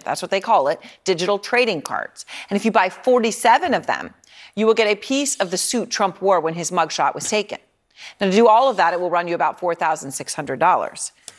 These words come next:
It's not even like P B S, you know, when you do it, you get a bag. Harry Enton's here to go behind the numbers. Okay, so we're sitting here laughing,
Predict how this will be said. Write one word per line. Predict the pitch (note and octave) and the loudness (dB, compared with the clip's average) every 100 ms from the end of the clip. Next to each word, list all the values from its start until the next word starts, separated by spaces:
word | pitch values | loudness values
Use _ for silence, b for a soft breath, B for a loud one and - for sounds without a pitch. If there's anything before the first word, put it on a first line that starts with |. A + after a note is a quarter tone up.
| B B B - - | B B B -20 -20
It's | - | -2
not | G3 | 2
even | F3 D#3+ | 2 2
like | D3+ - | 0 0
P | D3+ | -2
B | C#3+ | 4
S, | E3 D3 - | 4 4 0
you | |
know, | C3+ C#3 | 0 0
when | C#3 | -2
you | C3+ | -2
do | C#3 E3 | 0 4
it, | A#4+ | 4
you | A#4 | 4
get | - C#3+ - - | 2 0 2 -2
a | |
bag. | C#3+ D#3 F3 A2 E2 A2+ B B B | 0 2 2 2 -2 -6 B B B
Harry | - A3 B3+ | -2 2 4
Enton's | A#3+ G#3+ G#3+ F3+ | 2 -2 -4 -2
here | F#3+ | -2
to | E3+ | 0
go | F3 | 0
behind | F3 | 0
the | E3+ | -2
numbers. | D3 | -4
Okay, | - G#3 | -2 -2
so | F#3 G#3+ | -2 -2
we're | G#3 | -4
sitting | A#3 D#4+ D4 | -4 -4 -2
here | A#3 F#3+ | 0 2
laughing, | F#3 F#3+ F#3 C#3 A#2 | 2 2 0 -6 -6